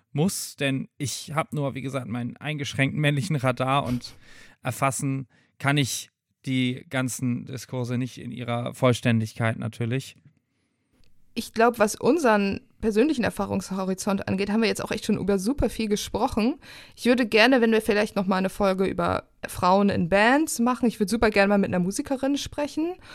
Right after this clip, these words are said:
Speaker 1: Mhm.
Speaker 2: oder auch mit jemandem aus der Fanszene, der einfach schon noch aus einer anderen Generation kommt. Vielleicht mit jemandem, der jetzt schon sechzig ist und seit den achtzigern dabei ist, eine Frau.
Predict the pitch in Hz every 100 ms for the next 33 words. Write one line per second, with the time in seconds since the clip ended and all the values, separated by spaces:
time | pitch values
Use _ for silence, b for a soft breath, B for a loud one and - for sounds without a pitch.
0 | B B 135 143 262 269 - 226 240 -
1 | 226 233 226 226 - 190 196 208 - 220
2 | 220 226 - 196 202 196 190 180 185 190
3 | 196 - 185 180 _ _ _ _ _ 190
4 | 190 - 190 185 180 180 180 175 165 -
5 | - - - - - - 202 190 202 208
6 | - 185 180 185 185 - 185 185 208 -
7 | - 160 - 170 156 180 185 185 - -
8 | 180 156 101 90 92 90 - 240 220 -
9 | 240 220 254